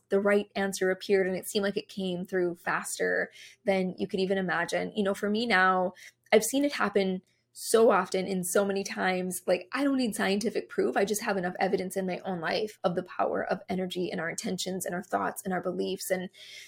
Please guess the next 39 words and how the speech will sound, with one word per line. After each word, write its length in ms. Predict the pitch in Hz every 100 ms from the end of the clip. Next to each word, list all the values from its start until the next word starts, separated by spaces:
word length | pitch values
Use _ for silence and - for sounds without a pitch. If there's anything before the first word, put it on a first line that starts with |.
| - -
that's 300 | 214 214 -
the 100 | 233
work 260 | 214 220
that 120 | 226
I 80 | 208
do 340 | 180 202 196 -
every 220 | 190 185
day, 180 | 185 190
all 160 | - 196
day 200 | 165 175
with 140 | 180
my 100 | 175
clients, 520 | - 262 311 - - -
is 320 | 196 185 185
we're 80 | 208
continuously 720 | 185 190 190 202 196 196 -
just 240 | 180 - _
practicing 920 | - 190 - 175 175 185 170 180 196 - - _ 196
these 160 | 190
powerful 380 | - 180 180 -
beliefs. 500 | 151 - - - - _ - - - _
So 320 | - 226 214
if 180 | - 233
you 120 | 233
wanna 320 | 220 233 349
know 160 | 330 247
more 260 | 196 202
about 220 | 208 196 190
the 80 |
work 180 | 180 185
that 140 | 202 -
we 100 | 190
do, 540 | 170 185 180 180 180
this 160 | 202 202
is 180 | 214 -
exactly 580 | 208 185 220 220 - 262
what 140 | 220
we 100 | 214
do 320 | 190 175 180